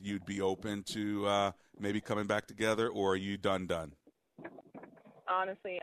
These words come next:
Speaker 2: I'm, I am done, done.
Speaker 1: Okay, so, th-, you know, there's done,
Speaker 2: I, I don't
Speaker 1: and
Speaker 2: think
Speaker 1: then
Speaker 2: I would
Speaker 1: there's
Speaker 2: be
Speaker 1: done,
Speaker 2: able to
Speaker 1: done, right?
Speaker 2: move. Yeah, there's done, and then there's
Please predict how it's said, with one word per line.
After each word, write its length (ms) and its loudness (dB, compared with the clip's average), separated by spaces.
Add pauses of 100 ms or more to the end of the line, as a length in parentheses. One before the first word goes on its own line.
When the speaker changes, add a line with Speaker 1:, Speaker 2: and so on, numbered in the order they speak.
Speaker 2:
I'm, 220 -8
I 140 0
am 180 -2
done, 220 0
done. 340 -8
Speaker 1:
Okay, 280 0
so, 200 -4
th-, 140 -2
you 80 2
know, 140 4
there's 220 2
done, 340 4
Speaker 2:
I, 180 0
I 40 2
don't 120 2
Speaker 1:
and 80 -10
Speaker 2:
think 160 2
Speaker 1:
then 100 6
Speaker 2:
I 40 4
would 60 4
Speaker 1:
there's 140 4
Speaker 2:
be 100 0
Speaker 1:
done, 180 4
Speaker 2:
able 80 0
to 40 4
Speaker 1:
done, 200 2
right? 220 4
Speaker 2:
move. 100 -2 (600)
Yeah, 220 4
there's 260 -4
done, 240 2
and 100 -6
then 100 -2
there's 160 -2